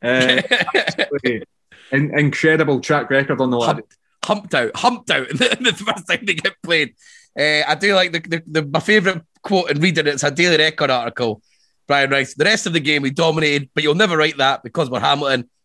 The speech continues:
Speaker 2: My opinion will not write it because we're fucking Hamilton. Sorry, we are Hamilton."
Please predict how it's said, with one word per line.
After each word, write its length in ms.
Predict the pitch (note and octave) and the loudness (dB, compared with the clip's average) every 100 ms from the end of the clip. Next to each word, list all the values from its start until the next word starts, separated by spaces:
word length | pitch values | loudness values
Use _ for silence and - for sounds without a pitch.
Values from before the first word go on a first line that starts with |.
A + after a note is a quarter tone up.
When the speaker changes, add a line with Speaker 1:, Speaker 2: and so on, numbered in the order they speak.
| - | 0
Speaker 2:
My 140 | E3+ | 2
opinion 380 | E3 - D#3 C#3+ | 2 0 -2 0
will 100 | C3+ | 0
not 80 | C#3 | 2
write 160 | C#3 B2+ | 0 -2
it 40 | |
because 220 | B2 C3+ | -4 -4
we're 120 | A#2+ A#2 | -2 -2
fucking 380 | - - E3+ | -2 -2 -2
Hamilton. 520 | D#3 D3 C#3+ C#3 C3 _ _ | 0 0 2 0 -2 _ _
Sorry, 500 | - D3 C#3+ C3+ - _ _ _ _ - | -2 2 4 2 -2 _ _ _ _ 0
we 80 | C#3+ | 2
are 80 | C3 | 2
Hamilton." 460 | D3+ D3 G#2 G2+ | 0 -2 -8 -12